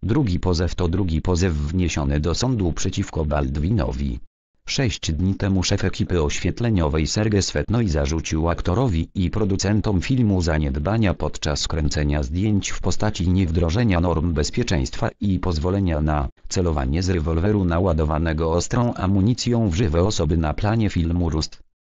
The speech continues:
W pozwie Svetnoja wymieniono również zbrojmistrz planu Hannah Gutierrez oraz asystenta reżysera Dave'a Halsa,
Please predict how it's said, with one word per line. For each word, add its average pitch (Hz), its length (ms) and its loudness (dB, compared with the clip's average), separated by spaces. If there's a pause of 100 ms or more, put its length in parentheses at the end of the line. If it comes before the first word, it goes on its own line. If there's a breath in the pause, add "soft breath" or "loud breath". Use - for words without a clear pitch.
(720)
W - 80 0
pozwie 98 380 2
Svetnoja 82 520 0
wymieniono 95 640 2
również 92 440 0
zbrojmistrz 87 840 0
planu 98 360 0
Hannah 87 540 0
Gutierrez 104 580 0
oraz 80 360 0
asystenta 92 640 0
reżysera 90 500 2
Dave'a 85 320 0
Halsa, 98 500 0